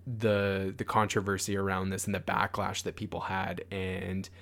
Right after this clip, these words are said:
yeah, I can only expect that he's probably had some pretty nasty tweets sent to him today. So it's like, I think it's, it's fair to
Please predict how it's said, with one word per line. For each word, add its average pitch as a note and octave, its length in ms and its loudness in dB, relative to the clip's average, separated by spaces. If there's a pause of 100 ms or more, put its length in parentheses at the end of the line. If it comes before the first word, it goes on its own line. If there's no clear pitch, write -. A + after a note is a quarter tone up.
(880)
yeah, C#3 300 8
I D#3+ 80 12
can G3 140 12
only F#3 200 12
expect B2 400 10
that A#2+ 120 8
he's A#2 160 6
probably G#2+ 760 4
had G2+ 280 0
some G#2 360 0
pretty A2+ 340 4
nasty G2 440 2
tweets G2+ 340 -4
sent G#2 240 2
to A2+ 80 -2
him A#2+ 180 2
today. B2+ 400 6
So C3 200 8
it's A#2+ 140 6
like, A2 340 6 (280)
I B2 100 6
think C3+ 200 8
it's, C#3 180 10
it's B2 200 0
fair A#2+ 420 8
to A2 520 4